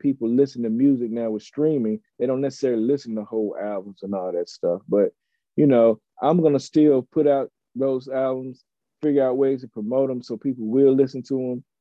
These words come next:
and, and just, you know, um, play with the parameters, man, because that's, that's what it's all about, man,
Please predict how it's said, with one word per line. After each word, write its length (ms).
and, 240
and 260
just, 260
you 120
know, 360
um, 500
play 160
with 160
the 80
parameters, 640
man, 380
because 460
that's, 240
that's 260
what 100
it's 140
all 180
about, 380
man, 160